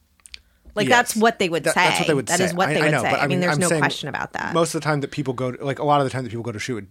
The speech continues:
Speaker 2: it's not because
Speaker 1: Well,
Speaker 2: of something
Speaker 1: sure, yes.
Speaker 2: violent or dangerous.
Speaker 1: Yes. Be-, that goes back to the first point that we made. Like, no one cares about anything that goes on there. So,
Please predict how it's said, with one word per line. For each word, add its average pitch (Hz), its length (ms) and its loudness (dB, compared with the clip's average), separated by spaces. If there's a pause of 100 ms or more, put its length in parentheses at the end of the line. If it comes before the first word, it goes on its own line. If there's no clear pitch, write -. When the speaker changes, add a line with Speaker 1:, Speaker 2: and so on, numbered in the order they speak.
Speaker 2:
it's - 100 -14
not 117 220 -6
because - 220 -10
Speaker 1:
Well, 302 80 0
Speaker 2:
of 269 60 0
something - 200 -2
Speaker 1:
sure, 254 180 2
yes. 247 240 2
Speaker 2:
violent 226 220 -4
or 214 140 -10
dangerous. 220 500 -8
Speaker 1:
Yes. - 420 -2
Be-, 214 220 -12
that 247 300 -2
goes 240 160 2
back 214 160 -2
to 214 80 -10
the 196 80 -6
first 220 280 -6
point 196 200 -6
that 196 80 -4
we 185 80 -4
made. 147 220 -8
Like, 151 180 -6
no 160 140 -2
one 165 180 -4
cares 147 260 -6
about 139 160 -8
anything 131 360 -8
that 123 80 -12
goes 123 180 -10
on - 140 -12
there. - 160 -16
So, 180 260 -2